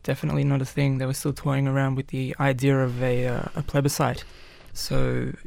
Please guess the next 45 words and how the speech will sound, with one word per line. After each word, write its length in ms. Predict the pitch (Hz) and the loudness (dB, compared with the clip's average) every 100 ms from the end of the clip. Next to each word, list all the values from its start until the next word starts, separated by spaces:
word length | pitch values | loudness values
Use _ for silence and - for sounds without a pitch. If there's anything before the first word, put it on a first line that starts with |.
| - - | -16 -10
yeah, 160 | - 135 | -2 0
really, 340 | 123 131 143 | 0 0 0
getting 280 | - - 131 | -2 -2 0
married 240 | 127 131 | 0 0
in 80 | 127 | 0
Ireland 380 | 127 135 139 135 | 0 2 0 -2
was, 360 | 147 139 - - | -6 -10 -12 -10
was 220 | 175 147 | -8 -6
the 120 | - | -4
only 160 | 135 131 | -2 0
option 340 | 143 143 143 139 | -2 -4 -4 -4
for 160 | 151 | -2
us. 460 | 135 139 - - - 180 | -2 -4 -6 -14 -10 -6
Um, 540 | 151 151 156 156 147 - 185 - - 240 | -4 -2 -2 -4 -6 -10 -12 -14 -18 -8
and 140 | 208 156 | 0 2
like 140 | 139 | 2
you 60 | 170 | 0
said, 300 | - 139 131 | -2 -2 0
yeah, 100 | 139 | -2
it 80 | 135 | -2
did 180 | 143 | -6
put 120 | - 151 | -4 -6
a 40 | |
fire 280 | - 139 139 | -2 -2 0
under 280 | 139 143 160 | 0 -2 -4
us, 360 | 170 160 - - | 0 0 0 -2
uh, 40 | 165 | 0
and 300 | 170 160 147 | 2 0 -2
pushed 200 | 160 - | -4 -4
us 120 | 147 | -6
towards 320 | - 151 143 | -4 -2 -2
getting 220 | - 147 | 0 2
married. 320 | 143 143 147 151 | 2 2 0 -2
I 40 | - | -4
mean, 400 | 151 151 151 160 - | -2 -2 -6 -10 -16
it 120 | - | -12
was 100 | 151 | -4
something 280 | - 147 143 | 0 4 4
that 180 | 135 135 | 2 0
we 140 | 180 151 | -2 0
definitely 420 | 170 165 180 147 | 2 4 4 6
wanted 240 | 135 139 135 | 6 4 2
to 80 | |
do, 300 | 135 143 156 170 - - | 2 4 4 2 -8 -8
but 180 | - - | -4 -4